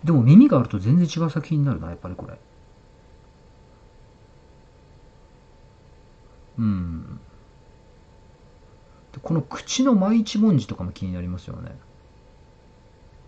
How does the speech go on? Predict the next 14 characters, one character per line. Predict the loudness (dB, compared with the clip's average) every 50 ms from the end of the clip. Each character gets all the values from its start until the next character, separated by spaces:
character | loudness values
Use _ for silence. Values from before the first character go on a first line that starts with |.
| -20 -20 -20 -20 -20 -20 -20 -20 -20 -20 -20 -20 -20 -20 -20 -20 -20 -20 -20 -20 -20 -20 -20 -20 -20 -20 -20 -20 -20 -14 -10 -6
髪 | -2 2 4 6 6 4
型 | 4 0 0 -2
も | -2
こ | -2 -2 -4
ん |
な | -4 -2
髪 | -2 -2 -2
型 | -2 -2 -4
な | -4 -2
い | -4 -4
ん | -6
だ | -8
よ | -12 -14
ね。 | -14 -12 -12 -10 -10 -10 -10 -10